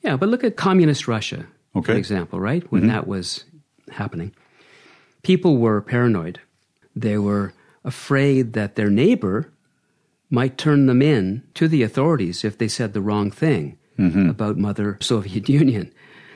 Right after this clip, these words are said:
Speaker 1: So there was fear there, but it was based on a reality that was not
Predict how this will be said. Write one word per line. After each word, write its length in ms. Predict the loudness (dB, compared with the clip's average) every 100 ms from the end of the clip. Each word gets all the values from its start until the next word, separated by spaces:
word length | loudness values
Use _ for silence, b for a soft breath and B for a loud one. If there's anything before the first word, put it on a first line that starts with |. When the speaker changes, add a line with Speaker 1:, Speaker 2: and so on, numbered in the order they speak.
| B
Speaker 1:
So 200 | -2 0
there 120 | 2
was 180 | 0 -2
fear 540 | -8 0 4 4 4
there, 500 | 2 0 -4 -6 -10 -12 b b
but 200 | -4 0
it 60 | 2
was 220 | 2 0
based 420 | 0 0 0 -2
on 320 | 2 2 2
a 140 | -2 -10 -10 -2
reality 840 | 2 2 2 2 0 0 -6 -8 b b b
that 180 | -2 0
was 220 | 0 2
not 360 | 2 2 0 -2